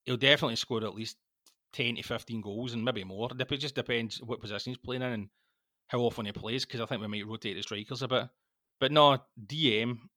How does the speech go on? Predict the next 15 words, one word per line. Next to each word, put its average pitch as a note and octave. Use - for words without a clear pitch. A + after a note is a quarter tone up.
has G#2+
been, G2+
uh, G2
tremendous, G2
a G#2+
great B2
signing, A#2+
and G#2+
he C3
works D3
so A#2+
hard, G2+
and G2+
he -
just A2